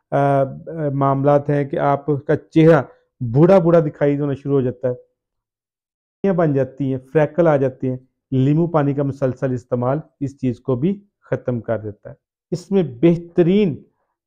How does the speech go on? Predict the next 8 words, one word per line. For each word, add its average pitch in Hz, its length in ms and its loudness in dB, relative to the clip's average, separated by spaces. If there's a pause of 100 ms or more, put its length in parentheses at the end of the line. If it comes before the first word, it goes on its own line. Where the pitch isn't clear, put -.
(120)
ऐसे 160 300 0
अज्जा 143 440 0
हैं 160 420 -4 (160)
जो 156 500 0
एंटी 160 360 0
कैंसर 131 560 -2
हैं, 107 140 -8 (840)
यानी 135 360 0